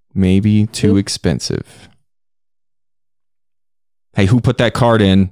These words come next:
Speaker 1: and made this game longer?
Speaker 2: <sighs> There's Dominant Species.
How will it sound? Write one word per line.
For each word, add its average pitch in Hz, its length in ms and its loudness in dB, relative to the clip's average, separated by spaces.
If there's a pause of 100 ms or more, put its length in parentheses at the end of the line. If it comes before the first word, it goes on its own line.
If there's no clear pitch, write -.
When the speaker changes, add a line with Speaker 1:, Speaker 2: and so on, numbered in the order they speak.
Speaker 1:
and 90 160 0
made 95 220 2
this 92 180 0
game 90 240 0
longer? 92 560 0
Speaker 2:
<sighs> - 1700 -20 (3000)
There's 180 500 -4 (580)
Dominant 277 480 0
Species. - 1040 -6